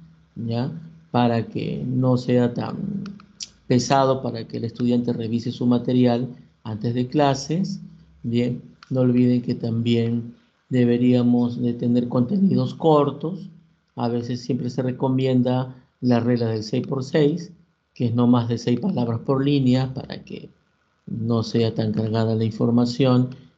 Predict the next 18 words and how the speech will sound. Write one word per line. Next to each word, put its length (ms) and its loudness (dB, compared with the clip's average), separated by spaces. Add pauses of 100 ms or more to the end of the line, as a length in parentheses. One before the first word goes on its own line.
que 140 -2
se 140 0
muestra, 680 2 (600)
en 200 2
la 80 6
medida 360 4
de 80 4
lo 120 2
posible, 560 0 (240)
siempre, 640 2 (460)
eh, 220 -14 (760)
hacer 360 0
diagramas, 800 0
imágenes, 600 -6
gráficos, 800 -6
que 240 -10
es 220 -12
lo 160 -10